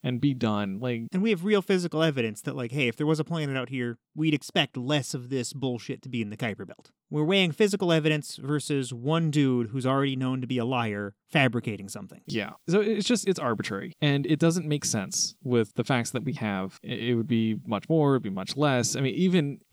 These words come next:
Speaker 1: granted, they may not care about our definitions, but there would have to be some kind of classification. And it just, the number twelve doesn't really make sense with any intelligible classification that we have based on what we now know.
Speaker 2: Oh, I see what you're getting at.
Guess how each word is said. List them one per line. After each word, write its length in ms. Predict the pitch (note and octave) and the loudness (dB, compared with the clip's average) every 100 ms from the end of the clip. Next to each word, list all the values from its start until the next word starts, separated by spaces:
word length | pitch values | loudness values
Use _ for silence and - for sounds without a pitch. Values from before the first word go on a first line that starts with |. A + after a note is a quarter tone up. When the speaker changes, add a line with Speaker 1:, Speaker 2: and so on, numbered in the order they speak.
| D#3 | 0
Speaker 1:
granted, 500 | D3 D#3 D#3+ E3+ D#3+ | 2 2 2 0 2
they 100 | C3+ | 2
may 160 | B2 C3+ | 2 2
not 200 | B2 A#2 | 0 0
care 140 | B2 | 0
about 200 | A2+ A2+ | 2 -2
our 200 | - G2+ | -2 -4
definitions, 640 | G#2+ A2+ B2 A#2 - B2 A#2+ | -2 -2 0 0 0 -2 -2
but 100 | A#2+ | 0
there 100 | E3+ | 2
would 100 | D#3+ | 2
have 100 | B2 | -2
to 60 | B2 | -4
be 120 | A2+ | -2
some 300 | - G#2+ C3 | -2 -4 -4
kind 220 | - D#3+ | -2 -2
of 60 | E3 | 0
classification. 840 | F3+ E3+ E3+ F3+ E3+ D#3+ E3 D#3+ | 0 0 0 2 2 2 0 0
And 200 | D3 B2 | -4 -4
it 100 | A2+ | -4
just, 320 | G#2+ A2 - - | -2 -2 -4 -6
the 140 | C#3 A#2+ | -2 0
number 280 | B2+ D3 | 2 2
twelve 380 | C3 - B2 D3 | 0 0 2 2
doesn't 300 | B2 A#2 C3 | 0 -2 0
really 180 | A#2 B2 | 0 0
make 220 | A2 A2 | -2 -4
sense 520 | - A2 C#3+ E3+ - | -4 0 2 2 -2
with 200 | C#3+ A#2 | -2 -4
any 240 | B2 B2 A#2+ | -2 -2 -4
intelligible 580 | G#2 G2+ C3 D3 D#3+ D#3+ | -4 0 0 2 2 2
classification 600 | E3 D3+ - E3 E3 D#3+ | 0 0 0 0 0 -2
that 100 | E3+ | -4
we 80 | |
have 440 | E3 C#3+ F#3 F#3 - | -2 0 0 -2 -4
based 220 | C3+ C3 B2+ | -2 0 0
on 220 | B2 B2+ | -4 -2
what 160 | C#3 B2+ | -2 2
we 160 | C3+ | 2
now 380 | B2 A2 A#2+ D3+ | 2 0 2 2
know. 400 | C#3+ C3 E3 G3+ - _ | 4 4 4 2 -4 _
Speaker 2:
Oh, 120 | D#3+ D#3+ | 4 4
I 40 | |
see 160 | E3+ G#3 | 4 2
what 60 | |
you're 100 | D3 | 0
getting 260 | A#2+ A2 A2 | 0 -2 0
at. 160 | A#2+ | -2